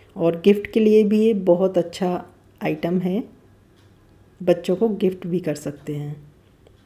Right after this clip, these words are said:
और इनका जो प्राइस है वो है वन नाइंटी सिक्स। नेक्स्ट है मेरा ये, अ, वॉल स्टिकर,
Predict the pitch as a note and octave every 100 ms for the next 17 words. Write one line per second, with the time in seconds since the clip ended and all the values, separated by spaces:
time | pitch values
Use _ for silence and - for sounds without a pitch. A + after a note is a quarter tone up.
0 | _ _ _ _ - _ _ _ _ _
1 | _ _ _ - - _ _ _ - _
2 | _ - - - - - - - - F#3
3 | F#3+ E3+ G3 F#3+ G#3 G#3 E3+ F3+ G#3+ G#3+
4 | F#3 F#3+ F#3+ F3 E3 D#3 D#3 - - D3+
5 | - - - - - - - - - _
6 | - - - G3 G3+ A3 - G#3+ G#3 G3
7 | G3 G3 F#3+ F#3 F#3 F3 E3+ E3 E3 F#3+
8 | F#3 G3 - F3 - A3+